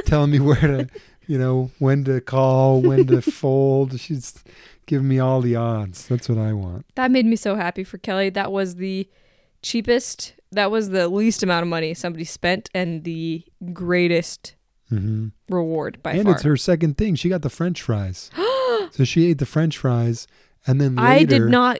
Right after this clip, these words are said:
Speaker 1: she
Speaker 2: pick
Speaker 1: gets the
Speaker 2: that
Speaker 1: P B and J
Speaker 2: up.
Speaker 1: and the chips and the margarita.
Speaker 2: Oh, she's stuffed.
Speaker 1: The, oh, yeah. I can't believe she
Speaker 2: Good for Kelly.
Speaker 1: Yeah, meanwhile, Drew is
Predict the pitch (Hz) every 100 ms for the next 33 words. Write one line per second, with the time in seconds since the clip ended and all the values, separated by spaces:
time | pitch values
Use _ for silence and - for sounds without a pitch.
0 | - - 143 127 - 127 107 143 131 131
1 | 127 131 127 123 120 110 - 131 123 -
2 | 117 117 120 113 113 131 110 208 - 262
3 | - - - 196 180 190 - - _ 143
4 | 104 - 117 127 87 92 90 - _ _
5 | _ - 110 - 117 107 110 113 101 -
6 | - 123 - - 480 - 214 262 180 175
7 | - - 117 104 113 120 110 107 101 107
8 | 117 117 113 -